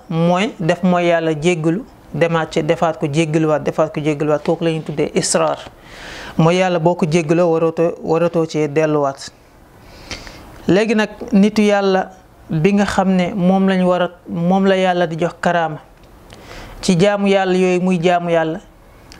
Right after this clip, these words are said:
ak wattu gi nga xam ne daf koy wattu li Yàlla tere, di def lim digle, dana sax dem ba bàyyi loo xam ne Yàlla terewu ko xëy na,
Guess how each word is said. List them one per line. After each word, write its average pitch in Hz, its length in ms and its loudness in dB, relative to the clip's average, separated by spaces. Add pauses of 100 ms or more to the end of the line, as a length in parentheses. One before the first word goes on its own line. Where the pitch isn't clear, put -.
(100)
ak 180 120 0 (380)
wattu 196 500 2
gi 190 120 2
nga 208 100 2
xam 196 220 0
ne 180 80 2
daf 180 160 -2
koy 190 160 0
wattu 190 360 0
li 175 160 2
Yàlla 180 280 0
tere, 170 320 -2 (340)
di 156 140 0
def 180 200 0
lim 175 240 0
digle, 170 300 2 (640)
dana 185 240 2
sax - 340 -2
dem 180 320 2
ba 185 100 4
bàyyi 185 360 0
loo 180 160 2
xam 175 320 -4
ne 185 120 -4 (840)
Yàlla 185 320 2
terewu 190 400 2
ko 180 100 2
xëy 185 340 0
na, 196 100 -2